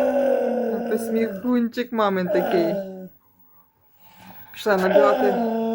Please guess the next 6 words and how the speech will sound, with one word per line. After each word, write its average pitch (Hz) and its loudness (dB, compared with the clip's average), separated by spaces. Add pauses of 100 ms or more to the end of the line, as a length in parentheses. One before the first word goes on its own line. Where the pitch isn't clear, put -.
(420)
воду, 233 -2 (160)
щоб - -14
полити 202 4
рядочки 190 -2
з 180 -14
бурячками. 175 -6